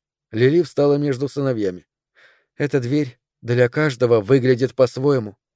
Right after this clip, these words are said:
Одним показывает то, в чем они больше всего нуждаются, другим — тот вариант жизни,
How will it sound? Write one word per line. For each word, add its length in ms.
Одним 440
показывает 720
то, 180
в 80
чем 220
они 160
больше 360
всего 280
нуждаются, 720
другим — 480
тот 180
вариант 380
жизни, 440